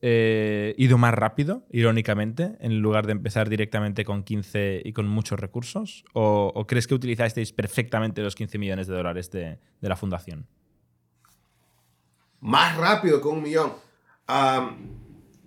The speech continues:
Speaker 2: no sé, como te digo, es, es difícil. Primero, no
Speaker 1: ¿O más
Speaker 2: ten-
Speaker 1: eficiente?
Speaker 2: Nosotros, nosotros somos,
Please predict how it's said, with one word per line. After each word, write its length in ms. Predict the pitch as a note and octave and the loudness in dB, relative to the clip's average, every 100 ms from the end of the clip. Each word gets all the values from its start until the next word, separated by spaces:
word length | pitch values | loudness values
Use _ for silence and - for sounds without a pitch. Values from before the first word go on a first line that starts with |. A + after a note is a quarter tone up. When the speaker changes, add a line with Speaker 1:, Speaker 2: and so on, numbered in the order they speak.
| - - | -20 -8
Speaker 2:
no 160 | B2+ | -4
sé, 320 | D#3 - G#3+ C3 | -4 0 -2 0
como 160 | C#3 | -4
te 80 | D3 | 0
digo, 120 | C#3 | 0
es, 360 | B2+ B2 C3 - | 0 -2 -6 -6
es 140 | C3+ | -4
difícil. 880 | D#3 D#3+ D#3+ E3+ D#3+ - D#3 C#3 - - - | -4 -6 -6 -4 -4 -2 -2 -4 -6 -18 -4
Primero, 440 | D3+ D3+ F#3+ B3+ | -2 2 6 8
no 120 | F3+ F3 | 8 6
Speaker 1:
¿O 80 | |
más 140 | B2 D3+ | 6 6
Speaker 2:
ten- 80 | D#3 | 6
Speaker 1:
eficiente? 600 | C#3+ A#2+ A2 F#2 E2+ - _ _ _ _ _ _ _ _ _ _ _ _ _ _ _ _ _ _ - _ _ _ _ - | 4 4 2 0 -4 -6 _ _ _ _ _ _ _ _ _ _ _ _ _ _ _ _ _ _ -20 _ _ _ _ -2
Speaker 2:
Nosotros, 720 | F3 F3+ B3 B3+ A3 - - | 2 6 6 8 4 0 -4
nosotros 520 | E3+ D3+ F#3 F3+ D#3 | -4 -2 -2 -2 0
somos, 840 | F3+ E3 E3 D#3 C3+ A#2 - - | 4 6 8 6 4 -4 -14 -20